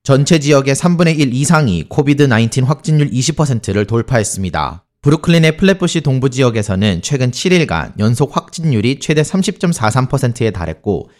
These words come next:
다른 지역에서도 비슷한 수준을 보였습니다. 퀸즈 아스토리아 지역에서도 확진률이 최고 이십칠 퍼센트, 맨해튼의 헬스키친 지역에서는 이십이 퍼센트를 나타냈습니다.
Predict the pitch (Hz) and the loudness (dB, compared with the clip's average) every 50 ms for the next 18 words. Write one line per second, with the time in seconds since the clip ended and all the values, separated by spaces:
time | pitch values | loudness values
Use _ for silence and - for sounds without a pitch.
0 | _ _ _ _ _ - 127 131 151 156 147 135 147 139 135 127 120 - 110 104 | _ _ _ _ _ 0 0 2 4 2 2 2 2 2 2 0 -2 -4 -2 -2
1 | 131 131 131 - 135 135 127 160 - - 156 151 147 - 127 123 107 104 113 113 | -2 -2 -2 -4 -4 -4 -4 -4 -4 -2 -2 -2 -2 -2 -2 -2 0 0 0 0
2 | - 117 110 110 107 - - 95 90 78 71 67 62 - - _ _ _ _ _ | 0 0 -2 -2 -2 -4 -6 -6 -6 -4 -4 -6 -6 -8 -10 _ _ _ _ _
3 | _ _ _ - - 175 170 151 160 156 104 110 135 - - - 156 151 156 147 | _ _ _ -2 0 2 2 4 4 4 4 2 0 0 -2 -2 0 2 2 2
4 | 147 139 139 135 127 120 107 - 110 98 131 135 120 - 143 - - - 156 156 | 2 2 0 0 0 0 -2 -2 -2 -2 -2 -2 -2 -2 -6 -6 -6 -4 -2 0
5 | 131 104 87 80 71 - - - 151 139 135 131 113 107 113 147 143 - - 170 | 0 0 -2 -4 -8 -8 -6 -2 -2 0 0 0 0 0 -2 -4 -4 -4 -4 -6
6 | 160 - 156 131 107 95 - - - - - _ _ _ _ _ _ - 123 131 | -4 -4 -4 -4 -4 -6 -8 -10 -12 -12 -14 _ _ _ _ _ _ 0 2 2
7 | 139 147 143 - 143 147 151 160 185 185 - 214 180 - 180 - 156 147 131 127 | 4 2 2 0 0 2 2 4 2 2 2 0 -2 -2 -2 -2 -2 -2 2 2
8 | 123 117 113 113 104 - 92 98 117 120 - 101 113 - 139 110 104 123 123 - | 2 2 2 0 0 0 0 0 0 -2 -2 -6 -6 -4 -4 -4 -4 -4 -4 0
9 | 147 151 135 139 120 - - 95 113 110 101 98 - - 120 107 92 - - 92 | 0 2 2 2 0 0 0 0 0 2 0 0 0 0 -2 -2 -2 -4 -4 -6
10 | 85 78 76 73 73 69 73 | -6 -4 -4 -4 -6 -6 -10